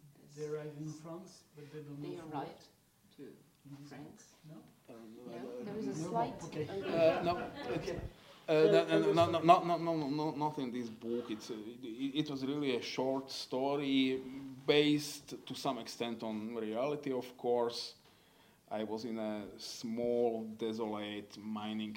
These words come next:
Speaker 3: town in the east of Slovakia to, to a small cultural festival, and, uh, uh, very stoned, beautiful young girl, uh, came to me and she told me her story. And,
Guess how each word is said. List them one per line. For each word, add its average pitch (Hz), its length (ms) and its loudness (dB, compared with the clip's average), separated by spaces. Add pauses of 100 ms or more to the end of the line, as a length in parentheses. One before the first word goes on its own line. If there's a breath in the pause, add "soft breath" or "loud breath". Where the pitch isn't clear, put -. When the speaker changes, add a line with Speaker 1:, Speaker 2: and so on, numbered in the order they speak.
Speaker 3:
town 104 460 -4
in 101 80 -14
the 98 100 -8
east 101 300 -12
of 95 100 -14
Slovakia 98 960 -6 (220)
to, - 80 -16 (140)
to 104 100 -10
a 95 40 -8
small 101 720 -8 (100)
cultural 101 440 -8
festival, 95 840 -12
and, 98 160 -16
uh, - 1300 -16
uh, 92 220 -4 (600)
very 110 360 -2
stoned, 110 640 -2
beautiful 104 640 -8
young 101 420 -8 (100)
girl, 101 500 -6 (140)
uh, 104 260 -6
came 104 280 -10
to 110 100 -8
me 107 380 -6 (100)
and 92 180 -14
she - 280 -14
told 98 320 -10
me 101 100 -10
her 101 160 -8
story. 117 720 -6 (180)
And, 98 180 -12